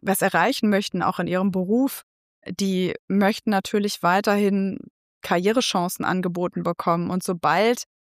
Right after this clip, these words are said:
deine Resilienz, ja, eben angezweifelt we-, werden kann aufgrund von solchen Beispielen, hast du halt Angst, dass du diese nicht mehr bekommst.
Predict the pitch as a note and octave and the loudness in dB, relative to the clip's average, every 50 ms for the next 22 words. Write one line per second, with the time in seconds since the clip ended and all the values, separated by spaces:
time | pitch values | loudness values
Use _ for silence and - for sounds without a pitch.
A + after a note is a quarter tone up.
0 | _ _ _ _ _ - F3+ F#3 F#3+ G#3+ G#3 G3 G3+ G#3 G3 F#3 F3+ E3+ F3+ G3+ | _ _ _ _ _ 0 0 2 2 2 4 4 4 4 4 2 4 4 4 4
1 | B3 C#4+ D4 - - - _ - F#3 F#3+ G#3 B3+ C#4+ - - G3 G3 - - G3+ | 4 2 0 0 -6 -16 _ -2 0 0 2 0 0 0 0 0 2 2 2 4
2 | B3+ C4+ A#3 - - - F#3 F3 F3 F3+ - - F3+ F3+ F3+ - - F3 E3+ E3 | 4 2 2 0 0 0 0 2 2 -2 -2 -2 -4 -4 -4 -6 -8 -8 -4 0
3 | F3+ F3+ - - - F3+ E3+ E3+ F#3+ E3 - - - A3+ B3+ C4 G3+ D#3+ _ _ | 0 0 0 2 2 2 2 2 0 -2 -6 -2 0 2 2 2 2 -2 _ _
4 | _ - - - E3+ - - - F#3+ F#3+ F3+ - F3+ E3+ E3+ E3+ F#3 F#3+ F3 E3+ | _ -12 -6 -6 -6 -4 -4 -2 -2 -2 0 0 -2 0 0 -2 -2 -2 -2 0
5 | D#3+ D#3+ F3+ - - - G3+ G3+ G3 G#3 G#3 A3+ - _ _ _ _ _ _ _ | 0 0 0 -2 -4 -2 0 2 2 4 2 0 0 _ _ _ _ _ _ _
6 | - - F#3+ F3+ - - A#3+ A3+ G#3 G3 G3+ - - F3 F#3+ G#3+ A#3+ - - F#3+ | -4 -2 -2 -2 0 0 0 2 4 2 2 2 0 0 2 0 -2 -2 -4 -6
7 | F#3+ - - - C4+ C4+ B3+ C#4 C#4 _ _ _ _ _ _ - G#3+ G#3+ F#3+ G#3+ | -6 -6 -8 -10 -12 -14 -14 -16 -16 _ _ _ _ _ _ -4 -2 -2 0 2
8 | A3 A3 A3+ A3+ G#3+ - G#3+ G#3 G#3 G#3 - - C#4+ C#4 F#3 - - - | 2 2 4 2 2 2 2 2 2 2 2 2 2 2 2 0 -4 -14